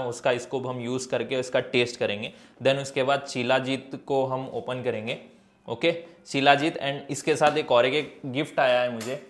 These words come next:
मैंने ये order करने पे उसके साथ ये gift आया है जीएनसी की तरफ से। और ये वीडियो पे जीएनसी का कोई sponsorship नहीं है,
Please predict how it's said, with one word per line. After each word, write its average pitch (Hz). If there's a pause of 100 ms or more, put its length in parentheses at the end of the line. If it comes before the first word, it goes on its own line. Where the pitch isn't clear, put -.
(360)
मैंने 175
ये 151
order 165
करने 156
पे 147 (280)
उसके 151
साथ 143 (380)
ये 156
gift 147
आया 131
है 147
जीएनसी 131
की 135
तरफ 117
से। 117 (320)
और 120
ये 135
वीडियो 131
पे 143
जीएनसी 135
का 139
कोई 131
sponsorship 127
नहीं 120
है, 131